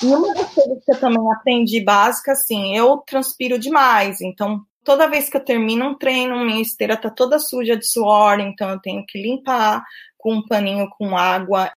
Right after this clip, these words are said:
só com água, né? Não, não uso sabão, nada, porque eu não quero. E, com certeza, né? Conservar como se fosse um carro, por exemplo. Eu, eu sempre acho isso, né?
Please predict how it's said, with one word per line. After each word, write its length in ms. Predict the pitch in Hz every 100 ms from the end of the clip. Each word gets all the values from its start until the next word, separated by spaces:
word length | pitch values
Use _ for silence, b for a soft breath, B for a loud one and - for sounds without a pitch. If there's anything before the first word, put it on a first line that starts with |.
| _ _
só 220 | - 240
com 200 | 233 240
água, 380 | 190 214 254 226
né? 220 | 202 202
Não, 180 | 196 190
não 220 | 196 202
uso 180 | 190 185
sabão, 420 | - 202 185 190
nada, 300 | 190 180 196
porque 180 | - -
eu 40 |
não 160 | 190 202
quero. 360 | - 190 208 311 B B B B _
E, 340 | 269 311 330 _
com 180 | 320 294
certeza, 580 | 403 440 294 220 190
né? 160 | 185 208
Conservar 760 | 208 254 - 277 240 208 196 247
como 140 | - 277
se 140 | -
fosse 320 | 349 - -
um 160 | 370 440
carro, 440 | - 254 175 180 -
por 140 | 185
exemplo. 380 | 190 175 165 170
Eu, 180 | 185 185
eu 120 | 247
sempre 320 | 277 254 269 294
acho 300 | 247 - 240
isso, 280 | 175 - 185
né? 180 | 175